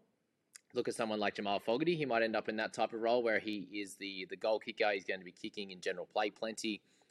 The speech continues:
So just to go along with his tackles and some odd, uh, attacking stats from there,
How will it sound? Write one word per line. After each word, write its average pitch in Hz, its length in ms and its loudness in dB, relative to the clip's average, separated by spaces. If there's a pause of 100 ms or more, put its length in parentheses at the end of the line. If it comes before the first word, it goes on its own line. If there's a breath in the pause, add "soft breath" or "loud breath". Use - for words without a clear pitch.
So 104 120 -2
just 117 240 -2
to 98 80 -6
go 95 180 6
along 95 200 2
with 92 120 -2
his 90 120 -4
tackles 90 460 -4
and 87 140 -8
some 90 180 -6
odd, 87 180 0 (420 loud breath)
uh, 90 160 2
attacking 95 400 2
stats 87 320 -2
from 90 120 -6
there, 107 260 6